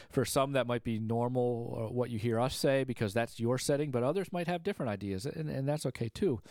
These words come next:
We really just wanna get these dialogues and talking. Uh, the thing we've been looking at and talking about lately is the idea of the fact that we are, uh, Christians who are living in exile. Uh, the idea that this is not our home,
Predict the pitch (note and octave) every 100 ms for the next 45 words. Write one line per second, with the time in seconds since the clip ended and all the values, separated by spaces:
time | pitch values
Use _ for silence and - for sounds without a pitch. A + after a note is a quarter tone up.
0 | - - - - C#3+ D#3 F#3+ C3+ A#2+ A#2+
1 | A#2 G#2+ B2 - G#2 F#2 G2 G2+ F#2+ F#2+
2 | F#2+ - - G2 - G2 G2 _ - -
3 | G#2+ G#2 - - - - A2+ C#3+ B2 A2+
4 | A2+ A#2+ A#2 G#2 G2+ A#2+ G#2+ A2 G#2 G2
5 | G#2 C#3 A2+ G2+ G2+ - G#2+ G#2 A2 G#2+
6 | G#2+ A2+ G2 - - - - - B2+ B2+
7 | A#2 A2 G#2+ B2 B2 A2+ A2 G#2+ - -
8 | A2 A2+ - - - A#2 A2 G#2+ A2 G#2
9 | G2 G2 - - G#2 - - _ _ -
10 | G#2 G2+ G2+ G#2 G#2 G#2 G#2+ G#2+ G2+ G2+
11 | F#2+ G#2+ A#2+ - A2 A#2 A#2+ A#2+ A#2 G#2+
12 | C3